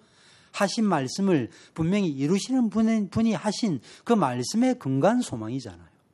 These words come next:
우리가 그 사실을 믿어야 되는 것입니다. 그래서 우리가 어떤 사람이 약속을 할 때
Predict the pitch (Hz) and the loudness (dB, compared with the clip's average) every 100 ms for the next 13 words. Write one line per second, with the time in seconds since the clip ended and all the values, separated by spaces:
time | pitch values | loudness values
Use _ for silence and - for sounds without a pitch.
0 | _ _ _ _ _ _ _ _ _ _ | _ _ _ _ _ _ _ _ _ _
1 | _ _ _ _ _ _ - 233 226 277 | _ _ _ _ _ _ -2 2 4 4
2 | - 202 190 180 202 202 135 101 101 95 | 2 -2 0 0 0 0 -2 -4 -12 -14
3 | - 107 - _ _ _ _ _ _ _ | -16 -20 -20 _ _ _ _ _ _ _
4 | _ - 220 180 202 190 151 - - 220 | _ 4 4 4 2 2 2 -2 0 2
5 | 214 180 180 180 180 196 - 214 160 123 | 2 -2 -2 0 0 -2 0 2 2 -2
6 | 156 165 | 0 -2